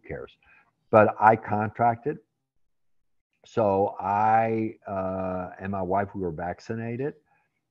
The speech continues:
and, uh, I did it because of precondition. A-, and again,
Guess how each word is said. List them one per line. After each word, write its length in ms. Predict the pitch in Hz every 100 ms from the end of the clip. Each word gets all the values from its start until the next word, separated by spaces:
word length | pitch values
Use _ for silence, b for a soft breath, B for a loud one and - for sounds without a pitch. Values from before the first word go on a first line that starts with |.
| -
and, 680 | 98 95 95 95 92 90 85
uh, 380 | 90 87 85 87 _ -
I 320 | 98 101 107 95 95
did 300 | 104 107 107
it 200 | 113 104
because 420 | 101 - 95 92
of 100 | 90 -
precondition. 800 | 98 - 90 78 87 - 156 185 b b b b -
A-, 180 | 98 95
and 120 | 107 98
again, 320 | 90 90